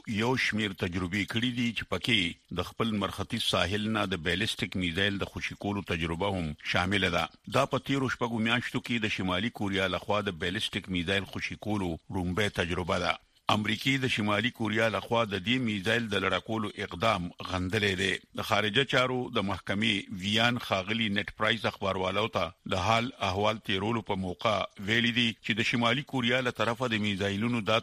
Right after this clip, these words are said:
تجربې د ملګرو ملتونو د سلامتي کونسل د یو شمیر قراردادونو خلاف ورزي ده. د زیاته کا موږ په دې پوه یو چې د شمالي کوریا دا ټول کارونه د شمالي کوریا د ګاونډیانو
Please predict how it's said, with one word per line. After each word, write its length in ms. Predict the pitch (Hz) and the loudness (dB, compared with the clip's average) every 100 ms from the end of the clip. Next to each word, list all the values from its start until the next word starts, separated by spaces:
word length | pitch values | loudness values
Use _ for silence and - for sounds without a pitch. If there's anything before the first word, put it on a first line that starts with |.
| 107 | 2
تجربې 680 | 95 98 95 113 98 - 104 | 0 -2 0 0 -2 -4 -2
د 160 | 104 | 0
ملګرو 400 | 107 104 135 139 120 | 0 0 0 2 0
ملتونو 560 | 104 98 - 120 123 104 | 0 -2 -2 -2 -2 -2
د 140 | - | 0
سلامتي 500 | 98 92 92 - 120 110 | 0 2 0 -4 -4 -2
کونسل 400 | 101 - 113 98 | -2 -2 -4 -2
د 160 | 95 104 | -2 0
یو 100 | 127 117 | 0 0
شمیر 320 | 107 113 - | -2 -2 -2
قراردادونو 720 | 104 92 87 90 92 117 95 87 - - | -2 -2 -2 -2 0 0 0 -4 -6 -2
خلاف 360 | 95 95 - | 2 2 0
ورزي 360 | 98 98 113 104 | -2 0 2 2
ده. 80 | 95 - _ _ 107 | 0 -4 _ _ -2
د 80 | 127 | 2
زیاته 280 | 131 143 151 | 4 4 2
کا 140 | 139 110 - - 117 | 2 2 0 -4 -2
موږ 120 | 135 135 | -2 0
په 80 | 117 | 0
دې 100 | 110 127 - | 0 0 0
پوه 160 | 131 | -2
یو 180 | 147 147 135 | 0 -2 -2
چې 180 | 123 104 | -2 -2
د 80 | - | 0
شمالي 340 | 101 101 113 - | 0 0 0 -2
کوریا 280 | 110 107 113 107 | -2 2 2 2
دا 60 | 95 - | 0 0
ټول 160 | 117 110 | -2 -2
کارونه 380 | 98 92 120 107 85 - 101 | -2 0 2 0 -2 -4 -4
د 60 | 98 | -2
شمالي 380 | 101 98 101 123 - | 0 0 0 -2 -2
کوریا 260 | 107 113 110 | 0 2 0
د 140 | 101 | 0
ګاونډیانو 640 | 98 95 95 92 113 123 | 0 0 0 0 2 2